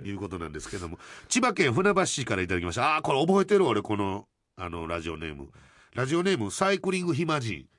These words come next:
これよう送ってきてたよね、この子ね。えー、「ほにゃららやないかい」のコーナー。「今年の流行語大賞の候補に選ばれた言葉について一言」。だから、二千八年か？九年か。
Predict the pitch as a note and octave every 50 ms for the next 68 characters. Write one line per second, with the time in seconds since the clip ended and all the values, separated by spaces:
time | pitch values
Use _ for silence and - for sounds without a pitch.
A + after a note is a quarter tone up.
0 | _ - - G#3 G#3+ B3 C4+ B3+ A3 G#3+ G#3 G#3 G#3 E3 A3 G3 F3 A3 G3 F#3+
1 | C3+ B2 A#2+ A2+ A2+ A2+ G#2+ F#2+ F#2 F2 F2+ F#2 F2 F2+ F2 - _ _ _ _
2 | _ _ - G#2+ G2 G2 G2+ G2 F#2+ F#2+ F#2 F2+ F2 E2 E2 - - - - -
3 | - - D#3+ F3+ G3 G3 F#3+ F3 C3+ A#2+ A2+ G2+ F#2+ E2+ F#2 F#2+ F#2+ F#2 - A#2+
4 | A#2+ A2 F#2+ F2+ F2 - - E2 D#2 C#2+ C#2+ C2+ - _ - D2+ - - - _
5 | _ _ _ _ _ _ _ _ _ - - - - - - - - - - A#3+
6 | - C#4+ C4+ - C4 C4+ C#4 C4 A3+ - F3 G#3+ B3+ B3 F#3+ A#3+ B3 B3 A#3+ A3+
7 | - A#3+ A#3 G#3+ - - D#3 B2 A2+ - - F3+ F#3 F3 C3+ B2 G2+ G2+ G#2+ C3
8 | C#3+ C3 C3 A2+ - - - - C#3+ - B2+ A#2 F#2+ E2+ E2 - - F2+ D2+ -
9 | F2 - - F2+ D2+ E2 - - - - _ _ _ _ - A#2 A2+ G#2+ A#2+ B2+
10 | - F3+ C#3 G2+ E2 D#3 D3 - D#3+ C3 F#2 C2 - - G#2+ C#3 - _ _ _
11 | _ _ - - D#3+ C3+ F#2 D2+ C2+ C2+ - - C2+